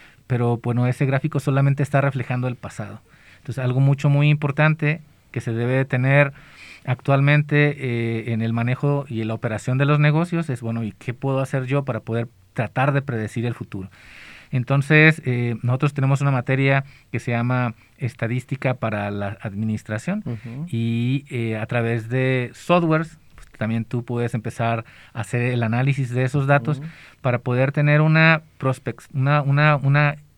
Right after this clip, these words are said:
Speaker 1: eh, prospección sobre qué es lo que podría suceder
Speaker 2: Ok.
Speaker 1: en un futuro. Entonces,
Speaker 2: Ujú.
Speaker 1: eso es lo que yo, lo que yo desarrollo. Eh, tengo prototipos, eh, registrados ante Indautor y que tienen que ver con
Speaker 2: Ok.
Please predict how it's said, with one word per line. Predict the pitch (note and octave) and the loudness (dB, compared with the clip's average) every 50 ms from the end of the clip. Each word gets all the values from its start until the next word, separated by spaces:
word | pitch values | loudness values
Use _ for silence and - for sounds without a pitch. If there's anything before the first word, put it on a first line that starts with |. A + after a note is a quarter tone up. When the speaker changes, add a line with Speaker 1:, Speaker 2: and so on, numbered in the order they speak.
| _ _ _ - - | _ _ _ -6 -6
Speaker 1:
eh, | A#2 A2+ - | -6 -6 -4
prospección | - - A#2 - - B2+ A2+ - - - C3+ C#3+ C#3+ C3+ B2+ | -4 -6 -4 -4 -6 -6 -8 -6 -4 0 2 2 2 2 0
sobre | - - A#2+ A2 G#2+ G#2 G#2+ | 0 -2 -2 -2 -2 -4 -6
qué | - - C3+ B2+ B2+ C3 | -4 -2 -2 0 2 0
es | C#3 C3 | 0 0
lo | C3+ C3 | -2 -4
que | - A#2+ | -4 -6
podría | - A2 G#2+ G#2+ A2 A2+ A#2 | -6 -4 -4 -4 -4 -4 -4
suceder | B2+ A#2 - A#2 A2 A2 A#2 A#2+ - - | -6 -6 -4 -4 -2 -2 -2 -2 -4 -4
Speaker 2:
Ok. | A2+ C#3 F3 - - - - | -8 -8 -8 -10 -14 -12 -6
Speaker 1:
en | - G#2+ G#2 A#2 | -4 -2 -2 -2
un | A#2 | -2
futuro. | - B2+ A2 - G2 F#2+ F#2+ - | -4 -6 -10 -8 -8 -8 -6 -6
Entonces, | A2 - C#3+ C3+ D#3 D#3+ D3+ | -6 -2 2 4 4 2 2
Speaker 2:
Ujú. | C#3+ D#3+ F3+ - - - | -2 -10 -12 -12 -8 -6
Speaker 1:
eso | C#3+ C#3+ - F#3+ | -6 -4 -4 -4
es | F#3 | -4
lo | F#3 F3+ | -4 -4
que | F3 D#3+ C#3+ | -4 -4 -2
yo, | D3+ D#3 D#3+ E3+ F3 F3 E3 - | -2 0 0 0 0 0 -2 -2
lo | C3 C3 | -6 -6
que | - C3+ | -4 -4
yo | A#2+ C3 C3+ C#3+ D#3 D#3 | -2 0 0 0 2 2
desarrollo. | D3+ D3 - C#3+ B2+ C#3+ D#3 F3 F3+ F#3 F3+ F3+ F3 | 0 0 0 -2 0 0 0 0 0 0 0 -2 -2
Eh, | C#3+ B2 A#2 | -4 -6 -8
tengo | - - B2 B2+ B2 C3 C3 B2+ A#2+ A2+ - _ - - - _ - | -8 -8 -8 -6 -4 -4 -4 -4 -4 -6 -8 _ -20 -20 -20 _ -8
prototipos, | - B2 A2+ - A#2+ - - C3+ C3+ - C#3+ C#3+ D3 C3+ - - - | -6 -6 -4 -4 -4 -4 -4 -6 -4 -2 -2 0 0 -2 -4 -8 -10
eh, | B2 A2+ A2+ A2 A#2 A2+ | -8 -8 -6 -6 -6 -6
registrados | A#2 A2 A#2 - - - B2+ B2+ C3+ C3+ - | -6 -6 -6 -8 -4 -2 -2 0 0 0 0
ante | C#3+ C3 C#3+ | -2 -2 -2
Indautor | C#3 C3+ B2+ C3 B2+ B2+ - D3+ D3+ D#3 E3 D3+ | -2 -2 -2 -4 -6 -4 -2 -2 0 0 0 -2
y | C3 | -4
que | - | -8
tienen | - - A#2 A#2 B2 A#2 | -8 -8 -6 -6 -6 -6
que | - B2 A2+ | -6 -6 -4
ver | A2+ A#2 A2+ A2+ | -4 -4 -4 -4
con | - B2 B2 A2+ | -4 -4 -4 -4
Speaker 2:
Ok. | - | -6